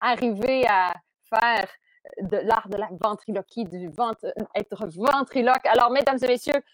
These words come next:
veuillez accueillir monsieur Sharaf Serjani.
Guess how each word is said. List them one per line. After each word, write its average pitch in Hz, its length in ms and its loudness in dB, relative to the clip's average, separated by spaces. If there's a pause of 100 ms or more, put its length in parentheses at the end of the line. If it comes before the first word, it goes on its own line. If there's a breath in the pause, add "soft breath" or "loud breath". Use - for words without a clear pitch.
(140)
veuillez 311 240 6
accueillir 339 640 2
monsieur 277 340 2 (300)
Sharaf 359 500 4
Serjani. 392 2000 4